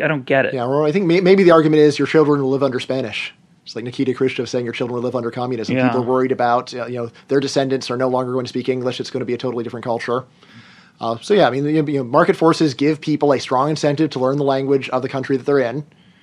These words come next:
Speaker 2: And it doesn't, you know, so language by itself just doesn't seem to be much of a problem. Even for the case of Spanish, where, where the case is most credible, there's a very large subculture where you never need to learn English. For any other language, uh, then it's very hard to make the case at all.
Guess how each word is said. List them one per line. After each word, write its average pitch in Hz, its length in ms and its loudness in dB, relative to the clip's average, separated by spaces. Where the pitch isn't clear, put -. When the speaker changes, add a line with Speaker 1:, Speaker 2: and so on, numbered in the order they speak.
Speaker 2:
And 139 160 -2
it 143 80 -2
doesn't, 165 180 -2
you 143 80 0
know, 131 60 0
so 131 160 0
language 160 320 4
by 151 100 6
itself 170 380 4
just 135 180 -4
doesn't 139 220 -2
seem 143 140 -6
to - 20 -4
be 139 60 -2
much 135 140 -4
of 135 40 -6
a - 20 -4
problem. 147 240 2
Even 185 320 0
for 180 60 2
the 175 80 4
case 160 160 2
of 143 80 -6
Spanish, 156 440 2
where, 135 280 4
where 135 260 -2
the 131 80 -2
case 143 220 0
is 127 100 -6
most 139 180 -2
credible, 135 380 0
there's 123 220 -4
a 117 40 -4
very 131 280 2
large 123 180 -2
subculture 120 380 -4
where 120 120 -6
you 117 60 -10
never 120 180 -6
need 123 140 -8
to 117 60 -8
learn 117 140 -4
English. 127 440 -6
For 151 120 2
any 156 140 4
other 180 140 6
language, 113 540 -2
uh, 113 300 0
then 120 200 -8
it's 113 120 -14
very 131 280 0
hard 123 160 -4
to 120 60 -8
make 120 140 -8
the 113 60 -8
case 113 200 -8
at 110 60 -4
all. 113 340 -2